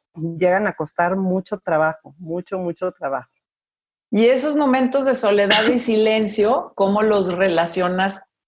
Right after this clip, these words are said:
Speaker 2: con la comida? O sea, ¿por qué es, por qué estas prácticas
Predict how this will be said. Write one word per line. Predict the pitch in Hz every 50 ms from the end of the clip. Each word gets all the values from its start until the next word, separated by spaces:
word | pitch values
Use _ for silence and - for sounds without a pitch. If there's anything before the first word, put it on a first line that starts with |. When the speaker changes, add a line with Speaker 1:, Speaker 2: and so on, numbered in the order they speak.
| _ _ -
Speaker 2:
con | - 160 160 160 160
la | 160 160 165 -
comida? | - 196 202 220 240 269 285 240 233 185 160 156 156
O | 160
sea, | - - 165 151 151 - -
¿por | - 185 180 185 190 190
qué | - 202 202 202 202 214 220 214 - -
es, | 185 196 190 190 - - - - - _
por | - 190 190 185
qué | - 202 202
estas | 208 - - - 220 - - -
prácticas | - 233 220 220 - - - - - 208 202 - 202 202 226 269 - - - - _